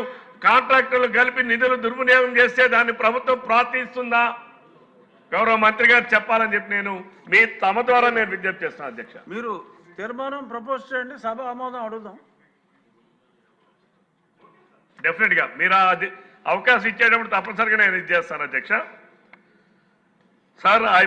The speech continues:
Speaker 1: move that this house resolves to constitute a special house committee to inquire into alleged misuse of funds allocated under amrut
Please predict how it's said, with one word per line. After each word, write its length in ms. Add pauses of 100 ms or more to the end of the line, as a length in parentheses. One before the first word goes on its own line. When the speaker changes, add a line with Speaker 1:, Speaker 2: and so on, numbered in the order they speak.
Speaker 1:
move 220
that 180 (800)
this 220
house 240 (100)
resolves 400
to 60 (160)
constitute 460 (100)
a 20 (220)
special 380
house 220
committee 380 (800)
to 60 (180)
inquire 460
into 180 (220)
alleged 440
misuse 500
of 60 (140)
funds 260 (500)
allocated 540
under 180 (100)
amrut 260